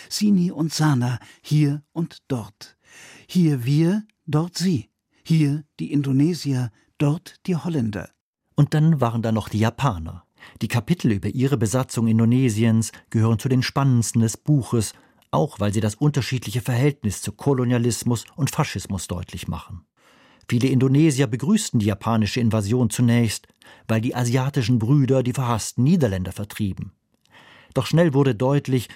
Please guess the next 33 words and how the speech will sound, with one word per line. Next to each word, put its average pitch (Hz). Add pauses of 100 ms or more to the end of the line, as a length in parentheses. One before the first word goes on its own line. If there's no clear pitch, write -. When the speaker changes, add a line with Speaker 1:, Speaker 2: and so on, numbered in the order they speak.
(220)
Speaker 2:
dass 131
die 135
Japaner 127
nicht 110
als -
Befreier, 117 (240)
sondern 117
als 104
neue 117
Herrscher 135
kamen, 120 (280)
die 139
nur 107
an 98
den 110
Rohstoffen 113
des 90
Landes 95
interessiert -
waren. 85 (1000)
"Der 139
Faschismus 156
ist -
noch 151
schlimmer 113
als 110
der 127
Kolonialismus", 127
zitiert 135
van 92
Reybrouck 113
indonesische 127
Unabhängigkeitskämpfer, 123